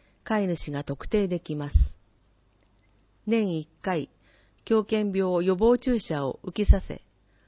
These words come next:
首輪などに注射済み表をつける。猫を飼う時のポイン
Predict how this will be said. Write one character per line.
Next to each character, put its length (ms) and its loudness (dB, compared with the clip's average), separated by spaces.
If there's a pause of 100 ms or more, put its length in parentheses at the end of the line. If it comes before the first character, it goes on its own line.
(120)
首 260 0
輪 100 2
な 120 0
ど 120 -2
に 280 -6 (180)
注 220 0
射 180 -2
済 120 -2
み 100 0
表 140 -4
を 280 -2
つ 160 -14
け 140 -4
る。 100 -12 (1700)
猫 440 2
を 60 -6
飼 200 0
う 80 -2
時 260 -10
の 120 -8
ポ 200 -8
イ 100 -8
ン 80 -10